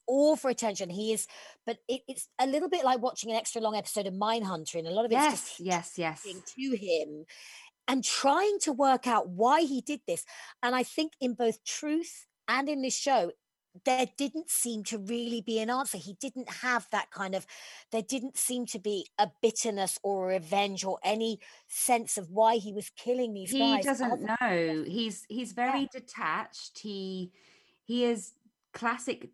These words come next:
Speaker 2: dead behind the eyes. He does not
Speaker 1: Yeah.
Speaker 2: know. And not to,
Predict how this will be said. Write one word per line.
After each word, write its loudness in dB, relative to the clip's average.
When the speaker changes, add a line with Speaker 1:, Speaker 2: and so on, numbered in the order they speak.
Speaker 2:
dead -4
behind -2
the 0
eyes. -4
He -12
does -8
not -6
Speaker 1:
Yeah. -4
Speaker 2:
know. -10
And -6
not 0
to, -2